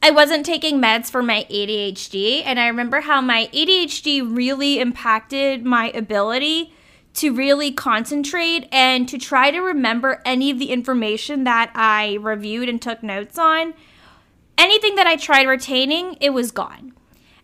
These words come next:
And I just sat at my desk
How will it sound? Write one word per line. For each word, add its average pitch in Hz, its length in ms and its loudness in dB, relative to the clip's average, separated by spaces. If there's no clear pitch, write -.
And 269 500 8
I 302 200 4
just 330 420 -6
sat 320 580 6
at 311 180 6
my 349 180 4
desk 269 540 2